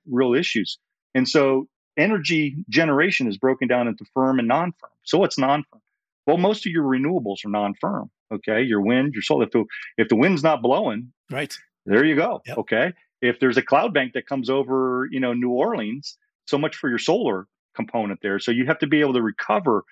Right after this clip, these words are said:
Speaker 1: and you have to be able to match that loss of generation, you know, within a fraction of a second. The tolerances here are very tight, okay? Obviously, we operate in North America on a sixty hertz system. That means you have a wave,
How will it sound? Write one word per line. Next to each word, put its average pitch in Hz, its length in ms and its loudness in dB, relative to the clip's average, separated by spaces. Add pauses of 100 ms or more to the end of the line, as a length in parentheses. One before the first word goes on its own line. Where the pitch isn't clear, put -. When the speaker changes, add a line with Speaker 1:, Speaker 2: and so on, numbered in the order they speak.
(300)
Speaker 1:
and 117 100 0
you 135 40 2
have 151 80 2
to 131 60 -16
be 139 60 2
able 131 160 2
to - 80 2
match 131 540 0
that 104 260 0 (280)
loss 123 380 2
of 117 120 2 (200)
generation, 117 680 0 (580)
you 127 60 0
know, 120 80 2
within 117 240 2
a 110 60 -4
fraction 120 380 2
of 98 100 -4
a 98 40 -4
second. - 400 -4 (420)
The 104 80 -2
tolerances 175 760 2
here 104 300 2 (500)
are 104 120 2
very 135 260 2
tight, 165 340 0 (480)
okay? 110 160 0
Obviously, 123 300 2
we 120 140 2
operate 123 380 2
in 117 100 -2
North 117 200 -2
America 123 340 0
on 110 120 -2
a 98 60 -4
sixty - 380 -4
hertz 123 300 0
system. 110 400 0 (480)
That 135 160 4
means 131 380 0
you 113 140 2
have 110 100 2
a 107 60 0
wave, 123 420 2